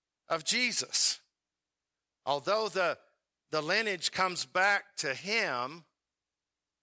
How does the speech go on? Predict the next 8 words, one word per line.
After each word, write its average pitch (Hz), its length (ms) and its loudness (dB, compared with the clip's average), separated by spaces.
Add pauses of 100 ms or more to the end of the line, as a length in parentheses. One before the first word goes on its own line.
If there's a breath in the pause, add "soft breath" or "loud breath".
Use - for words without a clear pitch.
(480)
very 226 320 0
strategically 156 1080 -2
it's - 180 -2
stated, 143 680 0 (1120)
"Jacob 185 520 0
begot 160 520 0
Joseph, 143 920 -4
the 143 340 -4